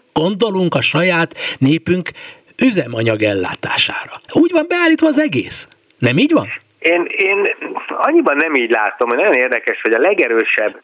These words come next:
Speaker 2: szankcionáló nemzet, ugye az Oroszországgal alig kereskedő Amerikai Egyesült Államok,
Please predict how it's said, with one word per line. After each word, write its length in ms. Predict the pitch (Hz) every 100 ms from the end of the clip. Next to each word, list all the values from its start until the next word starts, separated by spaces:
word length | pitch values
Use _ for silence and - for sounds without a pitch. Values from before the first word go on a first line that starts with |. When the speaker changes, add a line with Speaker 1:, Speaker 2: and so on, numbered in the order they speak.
| -
Speaker 2:
szankcionáló 800 | 131 131 - 113 110 104 101 101
nemzet, 400 | 110 107 135 139
ugye 160 | 120 104
az 60 |
Oroszországgal 800 | 117 117 113 113 104 - 104 107
alig 380 | 110 120 107 - - _ - -
kereskedő 580 | 107 104 - 110 107
Amerikai 520 | 110 113 104 98 110 107
Egyesült 560 | 107 104 - 104 98
Államok, 460 | 110 113 123 135